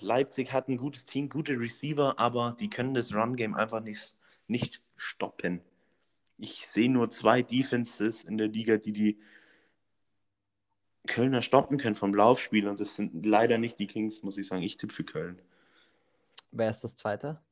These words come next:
Speaker 1: Wie, wer ist das zweite?
Speaker 2: Wer, was ist das zweite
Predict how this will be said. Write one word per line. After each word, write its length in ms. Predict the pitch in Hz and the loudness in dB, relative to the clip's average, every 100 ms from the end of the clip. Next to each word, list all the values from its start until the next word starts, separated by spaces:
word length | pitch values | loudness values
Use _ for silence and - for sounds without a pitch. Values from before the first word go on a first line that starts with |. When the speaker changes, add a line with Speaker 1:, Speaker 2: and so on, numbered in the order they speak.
| _ _ _ _ _ - - - - | _ _ _ _ _ -20 -20 -20 -4
Speaker 1:
Wie, 160 | 113 113 | 2 6
wer 100 | 113 | 6
ist 140 | 117 | 4
das 120 | 110 - | 0 4
zweite? 400 | 120 120 147 - _ _ _ _ _ _ _ _ _ | 4 6 4 2 _ _ _ _ _ _ _ _ _
Speaker 2:
Wer, 200 | 117 113 | -2 -2
was 220 | 113 123 120 | 0 -4 -6
ist 100 | 120 | -12
das 120 | 117 | -6
zweite 360 | 123 107 135 | -2 -2 -4